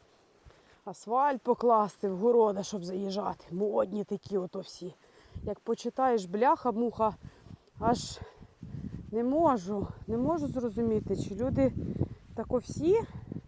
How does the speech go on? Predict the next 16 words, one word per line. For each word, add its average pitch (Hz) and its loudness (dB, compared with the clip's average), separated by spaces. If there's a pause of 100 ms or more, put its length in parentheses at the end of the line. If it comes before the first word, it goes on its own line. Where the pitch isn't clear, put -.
(1200)
модні, 226 4 (640)
а 220 -2
ми 240 2
одні 233 2
такі 226 -4
селюки. 226 2 (1080)
Чи 220 -6
просто 254 0
придурюєтесь? 226 2 (120)
Бачите, 233 -8
яка 175 -8
красотіща. 180 -10 (1000)
Я 208 -2
дуже 208 -2
любила 190 0
сюди 180 -6